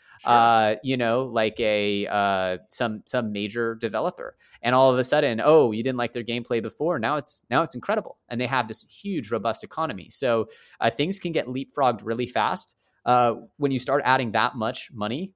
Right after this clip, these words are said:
Speaker 2: into the picture. Uh, and this is not small potatoes. We're talking hundreds of millions and billions of dollars, uh, not just in market cap, but in, in spendable funds.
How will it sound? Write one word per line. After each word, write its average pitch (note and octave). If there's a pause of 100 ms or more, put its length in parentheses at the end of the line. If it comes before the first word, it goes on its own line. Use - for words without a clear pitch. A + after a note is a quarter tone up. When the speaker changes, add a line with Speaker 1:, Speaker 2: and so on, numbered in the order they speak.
(100)
Speaker 2:
into B2
the A2+
picture. F3+ (320)
Uh, A#2+
and B2+
this C#3
is B2
not C#3
small D3
potatoes. A2
We're A2
talking A#2+
hundreds C#3+
of B2+
millions A#2+
and G#2
billions A2+
of A2+
dollars, G2+
uh, G2
not A#2+
just -
in A2+
market A2
cap, -
but G2+
in, F#2
in G2+
spendable A2 (100)
funds. F#2